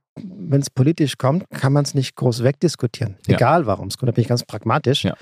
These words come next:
Speaker 1: Ähm, und ich brauch halt eine Lösung, die da auch funktioniert.
Speaker 2: Ja.
Speaker 1: Ja? Und, und die haben wir dann damit schon mal vor-, vorgreiflich
Speaker 2: Ja.
Speaker 1: gestartet. Deshalb war ich auch so glücklich, als ich, also man kann übers, übers G D G streiten, über das, über den Gesetzentwurf im Detail,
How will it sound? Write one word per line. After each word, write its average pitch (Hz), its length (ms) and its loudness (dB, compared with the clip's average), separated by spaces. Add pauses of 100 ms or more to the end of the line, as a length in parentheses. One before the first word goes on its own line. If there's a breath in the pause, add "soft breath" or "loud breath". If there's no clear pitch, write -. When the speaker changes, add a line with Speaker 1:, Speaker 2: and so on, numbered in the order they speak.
(460 loud breath)
Speaker 1:
Ähm, 123 360 2
und 127 180 2
ich - 120 -6
brauch 131 220 2
halt 131 100 2
eine 123 80 4
Lösung, 120 380 2
die 127 100 2
da 110 200 0
auch 101 160 -2
funktioniert. 104 720 -6
Speaker 2:
Ja. - 60 -2
Speaker 1:
Ja? - 200 -2
Und, 107 280 -4
und 107 300 -4
die 113 100 6
haben 113 80 2
wir 120 100 4
dann 101 180 0
damit 104 280 0
schon 107 140 -4
mal 101 100 -2
vor-, 113 280 0
vorgreiflich - 760 -2
Speaker 2:
Ja. 78 140 0
Speaker 1:
gestartet. 120 500 0 (380 loud breath)
Deshalb 135 180 4
war 139 80 6
ich 147 100 4
auch 143 60 2
so 131 140 2
glücklich, 160 360 0
als 131 160 2
ich, - 220 0 (460 loud breath)
also 110 120 2
man 117 100 2
kann 139 140 2
übers, 135 260 2
übers 117 240 0
G 139 140 4
D 143 140 -2
G 135 120 -4
streiten, 139 380 2
über 107 100 2
das, 117 140 -4
über - 140 0
den 110 40 4
Gesetzentwurf 117 600 0
im 117 160 -2
Detail, 143 420 0